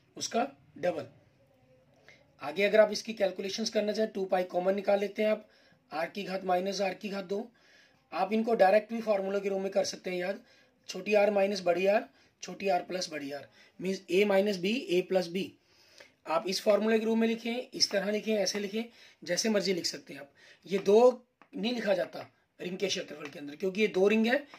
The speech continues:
इसलिए दो लगाया गया है यहाँ पर आपका, ठीक है।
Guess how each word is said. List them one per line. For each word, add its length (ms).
इसलिए 240
दो 160
लगाया 260
गया 140
है 80
यहाँ 140
पर 140
आपका, 300
ठीक 140
है। 160